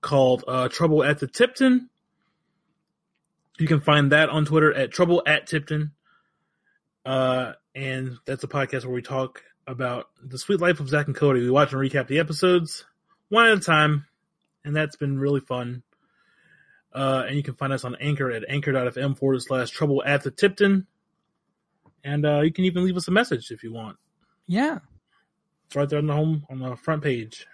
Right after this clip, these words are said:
Speaker 2: You guys can follow me on Twitter at Sean underscore A F K. You guys can catch me out on this feed, but you guys can also find me with my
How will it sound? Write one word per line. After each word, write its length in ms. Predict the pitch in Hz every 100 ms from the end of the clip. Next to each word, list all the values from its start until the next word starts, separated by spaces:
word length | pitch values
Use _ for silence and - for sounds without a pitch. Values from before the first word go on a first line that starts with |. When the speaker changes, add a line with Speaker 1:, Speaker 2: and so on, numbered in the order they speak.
| _
Speaker 2:
You 80 | 254
guys 100 | 285
can 100 | 220
follow 200 | 262 240
me 120 | 233
on 100 | 226
Twitter 220 | - 220 196
at 120 | 170
Sean 280 | - 196 175
underscore 320 | 170 - 180
A 240 | 175 196
F 120 | 165 -
K. 180 | 190 233
You 100 | 202
guys 160 | 180
can 140 | - -
catch 280 | 190 180
me 160 | 196 190 -
out 360 | 220 226 226 -
on 380 | 196 190 190 165
this 180 | 202 269
feed, 320 | - 190 190
but 100 | 170
you 60 | 185
guys 180 | 190 180
can 100 | 220
also 220 | 254 190
find 240 | 180 156 156
me 180 | 175 - _ _ _
with 320 | 165 175 - - _
my 760 | 180 180 170 165 165 165 160